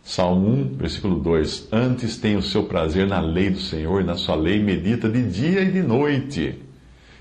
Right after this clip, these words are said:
Isaías trinta e quatro, dezesseis, "Buscai no livro do Senhor e lede."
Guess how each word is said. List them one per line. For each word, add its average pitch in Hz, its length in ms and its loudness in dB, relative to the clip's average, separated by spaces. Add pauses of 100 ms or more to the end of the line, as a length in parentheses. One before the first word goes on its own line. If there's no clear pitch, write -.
Isaías 87 480 2
trinta 90 220 0
e 87 140 0
quatro, 85 280 -2
dezesseis, 82 640 -2
"Buscai 127 560 0
no 160 160 2
livro 151 360 2
do 117 100 -2
Senhor 117 560 0 (260)
e 165 120 2
lede." 165 680 0